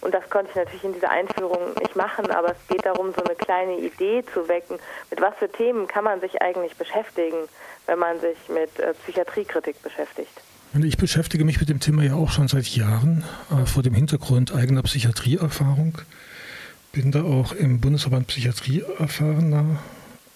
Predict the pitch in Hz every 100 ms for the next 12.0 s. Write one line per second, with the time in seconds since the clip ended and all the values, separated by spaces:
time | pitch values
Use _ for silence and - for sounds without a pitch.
0 | _ - 135 131 117 117 135 127 104 113
1 | 131 185 - - - - 147 131 120 127
2 | - - - - - - - - - -
3 | 151 143 123 139 160 - 147 147 147 147
4 | - - - 143 135 - - - - -
5 | 135 170 127 131 131 113 117 113 123 139
6 | 127 123 117 - - 120 143 165 170 180
7 | - - 135 143 151 151 - 120 120 104
8 | 113 127 147 - 131 - - 120 - 139
9 | 127 - 127 135 - 110 104 - 107 101
10 | 104 - - - - - - - - _
11 | - _ - 104 - 117 101 101 -